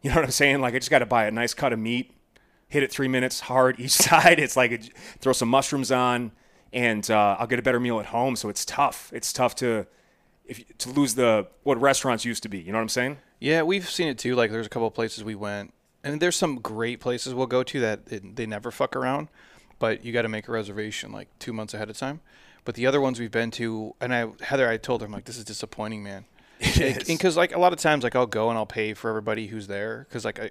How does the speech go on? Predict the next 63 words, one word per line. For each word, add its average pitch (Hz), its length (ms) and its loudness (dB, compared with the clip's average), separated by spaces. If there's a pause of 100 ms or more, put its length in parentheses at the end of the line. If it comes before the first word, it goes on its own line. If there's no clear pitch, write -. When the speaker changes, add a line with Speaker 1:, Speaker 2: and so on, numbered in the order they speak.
Speaker 2:
I - 40 -16
can 117 300 -6
now, 113 200 -4
so 107 140 -8
I - 20 -6
feel, 110 200 -8
like, 101 180 -8
lucky. 113 320 -8
But 117 120 -8
I'm 107 80 -8
like, 104 120 -12 (540)
"Fuck, - 260 -2
I 110 40 -4
just 117 160 -10
paid 110 340 -8 (260)
four - 220 -4
hundred 113 140 -8
bucks 110 280 -6
for 110 100 -12
some - 180 -12 (120)
bullshit." 110 520 -10 (440)
I'm 110 80 -10
like, 117 100 -2
"I - 40 -10
coulda 127 160 -2
went 117 160 -4
to 107 40 -12
In-N-Out 117 380 -6
Burger 104 360 -6
and 123 120 -10
it 117 40 -6
would've 113 140 -4
been 120 140 -8
just 107 240 -8
fine. 113 260 -2
I 101 80 -10 (100)
spent 117 300 -12
fifteen 117 380 -8
bucks, 113 280 -2
it - 60 -16
would've 107 80 -14
been 101 120 -12
great." 98 300 -14 (100)
Speaker 1:
Yeah. 107 240 -4 (220)
Speaker 2:
So, - 120 -6
like, 135 180 2
we'll 127 220 0
just 117 160 -10
default 113 460 -4
to 113 120 -8
really 110 260 -4
basic, 101 720 -10 (160)
basic 107 340 -8
shit 113 280 -4
and 110 80 -12
making 101 220 -10
a 101 40 -12
lot 104 140 -4
of 101 80 -10
it 101 60 -6
at 95 80 -10
home 104 180 -10
too. 104 260 -14